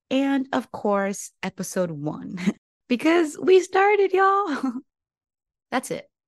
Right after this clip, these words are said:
I'm just here asking you to share something with me so I can nerd out on this new website,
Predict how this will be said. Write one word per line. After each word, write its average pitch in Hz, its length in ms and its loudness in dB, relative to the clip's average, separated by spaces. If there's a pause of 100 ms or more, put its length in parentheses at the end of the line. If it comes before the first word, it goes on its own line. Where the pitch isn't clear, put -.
(300)
I'm 226 260 4
just 247 180 2
here 196 280 -2
asking 180 420 -2
you 175 80 -4
to 170 80 -2
share 175 300 -4
something 170 340 -6
with 170 160 -4
me 240 300 2
so 185 280 -6
I 170 220 -2
can 170 480 -6
nerd 170 220 -2
out 165 260 -4
on 156 160 -6
this 156 240 -6
new 175 180 -4
website, 156 680 -6